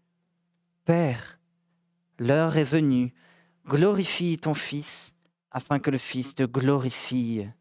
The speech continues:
Jean dix-sept, verset premier. En combattant le diable et le péché, Jésus-Christ était motivé par tout le bien que cela ferait à l'Église. Il avait conscience que Dieu l'utiliserait pour protéger son peuple,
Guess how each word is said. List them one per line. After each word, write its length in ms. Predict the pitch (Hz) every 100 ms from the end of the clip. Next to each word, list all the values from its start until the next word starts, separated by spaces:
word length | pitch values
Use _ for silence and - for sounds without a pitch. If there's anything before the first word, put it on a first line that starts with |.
| _ _ _ _ _ _ _ _ _ _
Jean 260 | - 120 123
dix-sept, 400 | 117 - 123 120
verset 280 | 117 - 117
premier. 560 | - 113 107 104 120 _ _ _ _ _ _ _ _ _ _ _ _ _ _ _ _ _ _ _ _ _
En 100 | 139
combattant 540 | 175 185 165 - 185
le 120 | 170 135
diable 380 | 123 170 160
et 40 | 151
le 80 | 135
péché, 520 | 160 - - 202 202 - - -
Jésus-Christ 920 | 123 139 185 185 - 208 220 - - 151 123 - _
était 200 | 165 180
motivé 440 | 202 208 208 196 220
par 260 | 185 -
tout 200 | - 262
le 100 | 214
bien 420 | 147 123 139 151 175
que 180 | -
cela 380 | 147 - 151 160
ferait 540 | 156 - 139 135 151 143
à 40 |
l'Église. 640 | 135 127 135 170 123 - - _ _ _
Il 120 | 175 202
avait 240 | 196 208
conscience 560 | 233 233 - 254 247 -
que 80 |
Dieu 220 | 214 160 214
l'utiliserait 720 | 190 240 214 208 165 165 185
pour 200 | - 147
protéger 580 | - - 196 180 151 156
son 200 | - 156
peuple, 540 | - 147 - 131 120